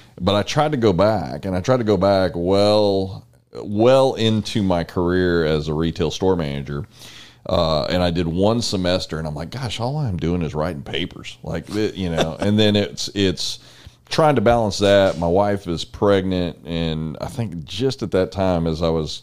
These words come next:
trying to wrap that semester, uh, Abigail came along, and it was like, "Man, how do people do this?" I mean, balancing, balancing having a brand new baby, trying to go to school, you know that, you know, "Hey, here's my off day." And in retail, my off day is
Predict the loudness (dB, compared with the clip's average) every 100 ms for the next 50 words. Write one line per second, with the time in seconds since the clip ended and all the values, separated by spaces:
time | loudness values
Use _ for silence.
0 | -10 -4 0 2 2 0 -4 -4 -2 0
1 | 0 -4 -4 -4 -8 -12 -8 -8 -8 -12
2 | -6 -2 0 0 -2 -2 -2 0 0 0
3 | 0 -2 -4 -10 -20 -20 -20 -16 -8 -6
4 | -6 -6 -4 -4 -2 -6 -6 -4 -2 -2
5 | 0 2 2 0 0 -2 -6 -4 -4 -4
6 | 0 0 2 0 0 -2 0 0 -2 -6
7 | -14 -20 -18 0 4 4 2 0 2 2
8 | 0 -2 0 2 2 2 2 2 -2 -8
9 | -12 _ _ _ _ _ -20 -14 -2 0
10 | 2 4 4 4 0 0 2 2 2 -2
11 | -12 -20 -20 -18 -4 2 4 6 4 2
12 | 0 -2 -2 0 0 0 0 0 0 -2
13 | -2 -2 0 0 2 2 2 2 4 4
14 | 2 4 2 0 0 2 0 -2 -4 -8